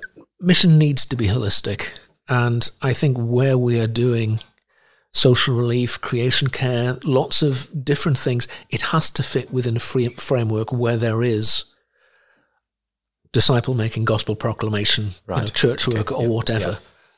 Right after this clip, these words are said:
Speaker 2: Yeah.
Speaker 1: Um, so I, if there is a, a tsunami, if there is a national, natural disaster, then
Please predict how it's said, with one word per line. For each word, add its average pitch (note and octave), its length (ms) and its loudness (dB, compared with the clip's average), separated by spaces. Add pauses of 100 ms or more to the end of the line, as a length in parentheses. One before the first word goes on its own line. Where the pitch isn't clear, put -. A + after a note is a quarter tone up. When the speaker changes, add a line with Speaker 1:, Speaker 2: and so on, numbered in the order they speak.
(120)
Speaker 2:
Yeah. A2+ 160 0
Speaker 1:
Um, A2 140 -4 (500)
so C#3+ 480 4 (880)
I, F3 140 0 (720)
if - 180 0
there F3+ 120 4
is D3+ 140 4
a, A#2+ 120 0
a - 260 -8
tsunami, A#2 520 0
if C3+ 100 -2
there D3+ 120 0
is B2 120 2
a A2+ 40 0
national, A#2 420 -2 (100)
natural B2+ 400 -2
disaster, A2+ 680 0
then C3 260 -4